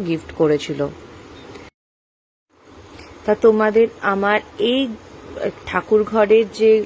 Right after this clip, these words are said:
ট্যুর কেমন লাগলো সবাই একটু কমেন্ট করে জানিও।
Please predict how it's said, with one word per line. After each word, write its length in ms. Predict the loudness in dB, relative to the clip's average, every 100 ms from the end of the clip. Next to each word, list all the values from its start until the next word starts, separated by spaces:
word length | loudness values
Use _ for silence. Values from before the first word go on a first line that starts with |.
| -2
ট্যুর 220 | -2 -2 -4 -2
কেমন 320 | -2 -2 -2 -2
লাগলো 340 | -2 -4 -6 -8 -10 -20 -20 -20 -20 -20 -10 -2
সবাই 240 | 2 2 2 0
একটু 160 | 0
কমেন্ট 380 | 0 0 0 -4
করে 240 | -2 0 0
জানিও। 420 | 0 -2 -2 -2